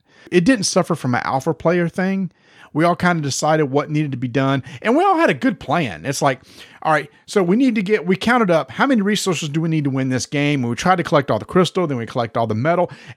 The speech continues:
and then what happened at the end of every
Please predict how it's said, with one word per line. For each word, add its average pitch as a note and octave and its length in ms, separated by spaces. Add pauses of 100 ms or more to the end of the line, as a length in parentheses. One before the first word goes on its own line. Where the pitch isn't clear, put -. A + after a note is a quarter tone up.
and F3 200
then D4+ 180
what G3 180
happened D#3+ 580
at F3 160
the G#3+ 140
end C4 200
of D3+ 320
every D#3 520